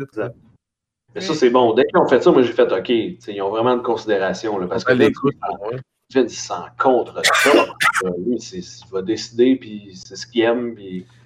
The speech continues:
Speaker 1: Ah
Speaker 3: Mais
Speaker 1: oui.
Speaker 3: t'sais, faut pas oublier une chose, c'est que,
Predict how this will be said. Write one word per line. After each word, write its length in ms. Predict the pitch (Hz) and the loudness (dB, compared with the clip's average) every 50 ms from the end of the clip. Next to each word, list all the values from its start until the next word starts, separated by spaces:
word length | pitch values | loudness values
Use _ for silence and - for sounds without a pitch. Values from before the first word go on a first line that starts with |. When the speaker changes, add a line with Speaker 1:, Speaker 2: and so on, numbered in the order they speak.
| _ - | _ -6
Speaker 1:
Ah 140 | 90 101 107 | -2 0 2
Speaker 3:
Mais 80 | 113 | 2
Speaker 1:
oui. 120 | 110 98 85 | 2 0 -2
Speaker 3:
t'sais, 300 | - _ _ _ _ _ | -6 _ _ _ _ _
faut 140 | _ 214 | _ -20
pas 100 | 165 247 | -18 -18
oublier 220 | 302 302 202 180 175 | -18 -16 -16 -14 -14
une 80 | 147 131 | -16 -16
chose, 440 | - - 208 208 170 139 _ _ _ _ _ _ _ _ _ _ _ | -18 -20 -20 -20 -20 -20 _ _ _ _ _ _ _ _ _ _ _
c'est 200 | _ - 156 135 | _ -18 -18 -18
que, 480 | _ - 156 156 151 156 160 156 147 | _ -12 -10 -10 -8 -8 -8 -10 -12